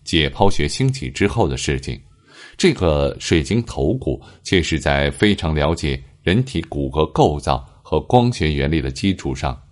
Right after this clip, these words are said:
雕刻而成的。一千多年前的玛雅人是怎么掌握这些高深的解剖学和光学知识的呢？据说水晶头骨有催眠功能，如果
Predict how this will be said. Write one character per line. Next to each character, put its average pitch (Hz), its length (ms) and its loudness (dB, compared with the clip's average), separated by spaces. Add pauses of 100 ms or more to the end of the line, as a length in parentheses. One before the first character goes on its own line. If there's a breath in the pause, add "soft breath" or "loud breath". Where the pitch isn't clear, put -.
雕 90 260 8
刻 - 200 -2
而 65 180 -2
成 67 240 -6
的。 - 80 -12 (600 loud breath)
一 98 240 6
千 90 200 0
多 85 140 4
年 78 200 0
前 85 120 -4
的 80 80 0
玛 71 240 0
雅 71 120 0
人 69 200 -2 (220 loud breath)
是 - 160 0
怎 - 260 -2
么 71 120 0
掌 71 260 2
握 71 220 0 (120)
这 98 140 0
些 85 160 0
高 90 320 6
深 85 160 -2
的 76 80 0
解 69 320 -2
剖 92 240 2
学 71 260 -2 (140 loud breath)
和 76 140 -2
光 90 340 2
学 73 220 -2
知 82 280 0
识 76 200 -6
的 60 100 -8
呢？ 64 140 -10 (1500)
据 92 260 4
说 80 580 4
水 90 220 4
晶 92 160 0
头 85 180 4
骨 78 160 0
有 87 140 6
催 110 200 2
眠 73 220 2
功 80 240 2
能， 67 160 -2 (260 soft breath)
如 151 200 4
果 69 360 0